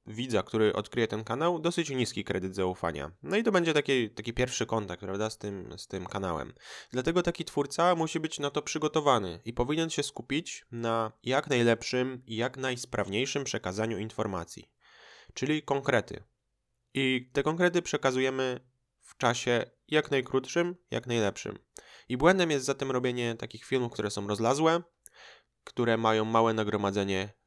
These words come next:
konkretów. Inną sprawą jest to, że długi film może faktycznie trzy-, trzymać wysoki poziom i przez cały czas jego trwania przekazywać dużo informacji, dużo wartości, dużo rozrywki, ogólnie być po prostu bardzo dobrym filmem.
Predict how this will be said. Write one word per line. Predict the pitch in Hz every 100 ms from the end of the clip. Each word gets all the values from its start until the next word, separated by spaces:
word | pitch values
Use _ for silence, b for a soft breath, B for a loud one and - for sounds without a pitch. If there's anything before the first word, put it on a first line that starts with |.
| -
konkretów. | 95 95 85 - - -
Inną | - 175 185
sprawą | - 135 131 127
jest | 120 -
to, | 87 95 135 196 B B B B
że | 107 110 117 110
długi | 127 160 156
film | - 143 127
może | 110 120
faktycznie | 170 180 269 202 151
trzy-, | 147 135 -
trzymać | 143 127 120
wysoki | 120 127 123 117
poziom | 98 90 101 120 131
i | 107
przez | - 117
cały | - 127 139 123 -
czas | - 113 113 -
jego | 110 113
trwania | - - 110 127
przekazywać | 123 107 107 113 107 110
dużo | 113 110
informacji, | 104 - 95 104 120 120 104
dużo | 104 101
wartości, | 98 90 110 110 - 107 98
dużo | 98 90
rozrywki, | 92 95 110 110 - 104 B B B B B -
ogólnie | - 120 117 117 107
być | - 123 127 -
po | -
prostu | - 113 - 98
bardzo | 113 120 117
dobrym | 110 110 110
filmem. | - 90 80 87